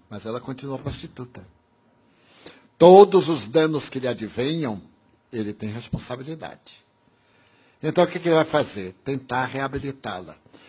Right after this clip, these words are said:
Mas ela já se acostumou, não quer. Agora o problema é dela. Ele, então, vai fazer o bem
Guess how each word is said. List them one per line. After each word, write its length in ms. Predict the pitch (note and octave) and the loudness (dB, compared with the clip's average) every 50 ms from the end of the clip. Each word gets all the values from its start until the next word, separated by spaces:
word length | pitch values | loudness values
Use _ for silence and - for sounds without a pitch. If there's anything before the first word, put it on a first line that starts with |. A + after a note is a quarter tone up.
| - _ _ | -20 _ _
Mas 260 | F3 F3 F#3+ D#3 D3 | 0 0 0 2 2
ela 220 | G3 G3 F#3+ G3 F3+ | 0 0 0 0 -2
já 140 | G3 G3 | -2 -4
se 140 | F#3 - G3 | -4 -2 -4
acostumou, 540 | F#3 F#3 - - - - E3+ E3 D#3 D#3+ E3 | -6 -6 -8 -14 -10 -8 -6 -4 -2 -2 0
não 200 | E3 E3 D#3+ D#3+ | 0 -2 -4 -4
quer. 420 | - - - B2+ A2+ G#2+ - - - | -6 -4 -2 -2 -2 -2 -6 -10 -12
Agora 360 | - A#2+ G#2 F2+ G2+ G2+ G2+ | -10 -10 -8 -6 -6 -6 -6
o 40 | G2+ | -8
problema 400 | - G#2+ G#2 F#2+ G2 F#2+ G2+ A#2 | -8 -8 -8 -8 -8 -8 -8 -10
é 20 | |
dela. 300 | A#2 - - - - - _ _ _ _ _ _ _ _ _ _ _ _ _ _ _ _ _ _ _ _ _ _ _ - | -12 -12 -16 -16 -18 -20 _ _ _ _ _ _ _ _ _ _ _ _ _ _ _ _ _ _ _ _ _ _ _ -4
Ele, 200 | A#2+ A2 A2 A2+ | -2 -2 -2 -2
então, 200 | G#2+ A2+ A2+ A2 | -6 -6 -8 -6
vai 100 | A2+ A2 | -6 -6
fazer 380 | - - G#2 G2+ - B2 A#2+ | -6 -8 -10 -6 -4 -4 -2
o 60 | C3 C3 | -2 -4
bem 640 | - F#2+ A2+ G#2 G2+ G2+ G2+ G2+ G#2+ A#2+ D3 F3 | -4 -4 -4 -4 -4 -4 -4 -4 -6 -6 -6 -10